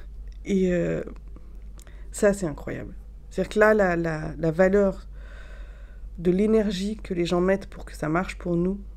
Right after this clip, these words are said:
elle est incroyable. Moi, j'ai été hyper, euh, touchée et je me sens très obligée de ça.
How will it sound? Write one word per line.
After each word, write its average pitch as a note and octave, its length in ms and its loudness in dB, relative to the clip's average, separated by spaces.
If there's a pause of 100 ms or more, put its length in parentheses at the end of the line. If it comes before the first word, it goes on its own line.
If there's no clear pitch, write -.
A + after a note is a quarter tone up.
(500)
elle D#3+ 160 -6
est D#3 80 -2
incroyable. D3+ 580 -6
Moi, F#3 160 0
j'ai G3+ 160 2
été A3+ 300 -4 (260)
hyper, A#3+ 500 0
euh, G3 460 2 (1040)
touchée - 520 -4 (760)
et F#3+ 140 0
je G3 100 2
me G3+ 80 2
sens G3+ 180 -2
très A#3+ 260 4
obligée A3+ 460 2
de G3+ 140 -2
ça. F#3 220 -6